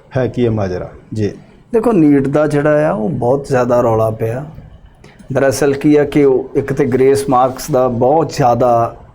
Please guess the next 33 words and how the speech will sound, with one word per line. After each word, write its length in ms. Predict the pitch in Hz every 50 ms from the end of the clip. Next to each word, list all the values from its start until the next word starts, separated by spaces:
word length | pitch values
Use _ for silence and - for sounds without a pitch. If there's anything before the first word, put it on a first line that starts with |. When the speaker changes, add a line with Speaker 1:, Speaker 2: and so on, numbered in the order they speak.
| _ _ _ - _ -
Speaker 2:
ਕੰਟਰੋਵਰਸ਼ੀਅਲ 680 | 143 127 110 - 127 120 120 117 113 - - 127 117
ਫੈਸਲਾ 520 | 113 - - 110 113 110 - - 120 117 117
ਸੀਗਾ। 460 | 113 - 135 120 123 113 104 110 110 - - - 127
Speaker 1:
ਜੀ। 240 | 113 110 98 92 90 - - - -
Speaker 2:
ਫਿਰ 220 | - - 143 151 170
ਇਸ 260 | 180 196 180 143 -
ਤੋਂ 240 | - - 117 120 123 - -
ਇਲਾਵਾ 420 | 170 147 139 135 135 151 156 151
ਜੇ 220 | 151 131 139 143
ਤੁਸੀਂ 320 | 139 - 147 139 - 151 139
ਦੇਖੋਗੇ 480 | 127 127 123 - - 147 139 143 147
ਤੇ 300 | 143 143 160 151 - - - - 135
ਅੱਜ 220 | 135 135 127 139 147 147 143 139 151 143 143 - - -
ਮੈਨੂੰ 220 | 131 123 127 131
ਲੱਗਦਾ 340 | 131 123 127 131 127 139 135
ਕਿ 200 | 131 135 143 139
ਜਿਹੜੀ 300 | 127 120 123 123 131 127
ਉਹ 80 | 127 123
ਕੰਡਕਟ 460 | 131 123 117 110 123 123 123 - -
ਕਰਵਾਉਂਦੀ 580 | - - 127 117 113 117 117 120 131 131 127
ਆ, 220 | 120 104 101 104 113 - - - _ _ _ _ -
ਐਨ 220 | 135 143 143 127
ਟੀ 320 | - 147 139 131 113 107 - - - - - - - - -
ਏ, 240 | 135 127 117 113 117 - - - - - - - - _ - - - - - _ _ -
ਉਹ 120 | 147 151
ਵੀ 120 | 151 185 202
ਮੰਨ 260 | 190 175 165 165 170
ਗਈ 200 | 165 175 180 180
ਆ 80 | 175 170
ਜਾ 200 | 160 170 160 160
ਕੇ 240 | 156 - 175 160
ਕਿ 220 | 151 - 165 165 156
ਬਈ 340 | 147 151 151 156 160 160